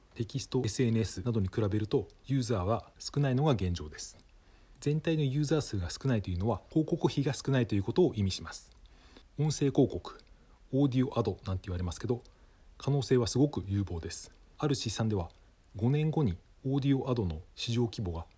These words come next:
二十六倍になるというとんでもない試算があります。これはあながち本当だと思います。ものすごく可能性を秘めているプラットフォームであるということは間違いありません。でも、現時点で言うと、音声の広告費で稼げている人はほとんど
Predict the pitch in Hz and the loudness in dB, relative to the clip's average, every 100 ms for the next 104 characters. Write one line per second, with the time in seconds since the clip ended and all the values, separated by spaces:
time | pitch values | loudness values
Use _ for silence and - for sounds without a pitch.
0 | - - 143 170 131 92 - 123 117 107 | -14 -4 -2 0 0 -2 2 4 6 4
1 | 95 - 76 - - 131 127 127 104 - | 2 -2 -10 -14 -4 -2 2 2 2 -2
2 | - 104 87 78 73 - - - - - | -4 -4 -4 -4 -10 -14 -16 -20 -20 -20
3 | _ - - - 123 113 123 107 - 92 | _ -20 -14 0 2 2 2 0 -2 -8
4 | - - - 107 104 95 85 80 - - | -10 -8 -2 0 0 -4 -4 -10 -12 -18
5 | - - - - 131 120 143 185 175 123 | -20 -20 -20 -12 -2 0 2 4 4 4
6 | - - - - - 127 131 131 127 113 | -6 -12 -20 -16 -2 2 2 4 2 4
7 | 139 117 101 127 - 123 120 120 147 131 | 2 2 0 -2 0 -2 0 -2 0 2
8 | 107 101 104 127 170 104 85 - 87 - | 2 0 0 -2 0 0 -2 -4 -6 -6
9 | - 85 90 - - - - - - - | -8 -8 -8 -12 -20 -20 -20 -20 -20 -20
10 | - - - 131 82 - - - 135 165 | -20 -6 0 0 0 -8 -20 -14 -4 0
11 | 170 160 151 127 110 113 - 143 - - | 2 2 2 2 0 0 0 -2 -4 -20
12 | - - 151 151 127 123 - 131 - 127 | -20 -6 -2 0 2 0 2 2 2 -4
13 | - 117 127 - - 110 - 87 131 127 | -2 -2 -2 -2 -2 0 -2 -2 0 0
14 | - 107 170 147 | -2 -6 -2 -2